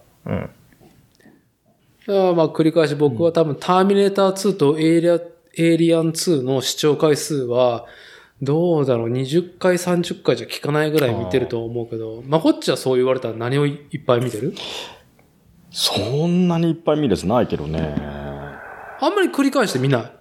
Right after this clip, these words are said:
Speaker 3: 繰り返してそんなに見ないね。何見たかな？ワンチャイ？でもそういう見方じゃないな。流して見てる。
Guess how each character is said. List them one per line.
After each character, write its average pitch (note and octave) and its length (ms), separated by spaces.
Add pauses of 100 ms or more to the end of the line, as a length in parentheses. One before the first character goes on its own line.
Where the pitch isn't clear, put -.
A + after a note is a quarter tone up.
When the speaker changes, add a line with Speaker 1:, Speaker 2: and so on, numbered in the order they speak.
(160)
Speaker 3:
繰 - 120
り G#2+ 120
返 A#2 360
し - 120
て - 100
そ - 140
ん A#2 140
な A#2+ 100
に A2+ 80
見 A2 160
な G2+ 160
い D#2+ 80
ね。 D#2 300 (500)
何 B2 260
見 A#2+ 120
た F2+ 140
か G2 100
な？ F2 720 (2250)
ワ A2 220
ン D#3+ 100
チ - 180
ャ D3+ 140
イ？ F3+ 60 (640)
で - 60
も A#3 100
そ G3+ 340
う A3 40
い G#3 80
う G3+ 40
見 G3+ 100
方 F#3+ 220
じ D3 80
ゃ - 20
な F#2 160
い E2+ 60
な。 D2+ 180 (4000)
流 B2 300
し - 160
て F#2+ 80
見 E2+ 140
て - 100
る。 - 160